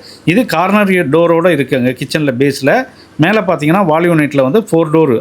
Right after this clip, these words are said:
ஆல்டர்னேட் கலரா வந்து நம்ம யூஸ் பண்ணியிருப்போம். ஹை கிளாஸி ஃபினிஷிங்கு. So இதுல சென்டர்ல வந்து ஒரு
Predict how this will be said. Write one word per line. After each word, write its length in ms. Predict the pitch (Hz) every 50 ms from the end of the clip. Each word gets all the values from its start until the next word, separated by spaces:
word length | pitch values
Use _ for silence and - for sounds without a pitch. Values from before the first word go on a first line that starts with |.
| - 135 165
ஆல்டர்னேட் 400 | 185 180 190 185 175 175 160 151 -
கலரா 280 | 147 143 147 147 151 147 143
வந்து 160 | 135 135 - 143
நம்ம 160 | - 139 135 135
யூஸ் 140 | 139 135 - -
பண்ணியிருப்போம். 360 | 139 131 123 - 220 214 151 123
ஹை 80 | 139 160 160 165
கிளாஸி 300 | 156 151 - - 147 120
ஃபினிஷிங்கு. 480 | - 131 127 117 - 123 113 131 185 254 269 - - - - - - - - -
So 60 | 196 196 180 165
இதுல 180 | 170 190 202 220 240 247 240 - - - - - - - - - - - - - - - 165
சென்டர்ல 480 | 170 202 220 202 - 240 233 233 214 175
வந்து 140 | 185 254 254
ஒரு 80 | 202 170